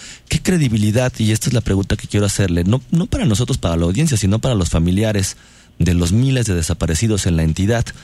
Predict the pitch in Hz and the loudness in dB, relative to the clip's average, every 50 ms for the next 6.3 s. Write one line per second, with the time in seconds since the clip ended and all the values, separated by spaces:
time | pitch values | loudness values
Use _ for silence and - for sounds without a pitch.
0 | - - - - - 156 156 - - 185 185 156 131 127 113 107 110 104 101 104 | -20 -20 -12 -4 -2 -2 -2 0 0 0 0 2 0 0 0 0 0 2 2 0
1 | 104 107 135 151 151 - - 113 104 104 110 113 117 120 - - - - - - | 0 0 0 -2 -2 -2 -2 -2 0 0 0 2 0 0 -2 -4 -8 -12 -4 -2
2 | 90 87 92 104 104 104 - - - - - - - _ - 87 92 101 104 98 | 0 2 2 2 2 0 -2 -6 -12 -20 -20 -20 -18 _ -2 0 2 2 2 0
3 | - - 110 107 107 107 104 98 95 104 104 101 - 90 85 - 110 101 - 110 | 0 0 0 2 2 2 2 2 2 2 0 0 0 -2 0 0 -2 -2 0 0
4 | 101 95 87 - - 76 - 98 98 98 92 - - 87 73 78 - - 101 90 | 0 0 0 0 -2 -2 0 0 2 2 0 0 -2 -2 -2 -2 -2 -2 0 0
5 | 98 - - - 85 80 78 73 73 73 - 78 - - - 76 76 71 - 87 | 0 0 0 0 0 0 2 0 0 0 -2 -2 -4 -2 -2 -2 -2 0 0 0
6 | 92 107 135 170 226 - | 0 2 2 0 0 -2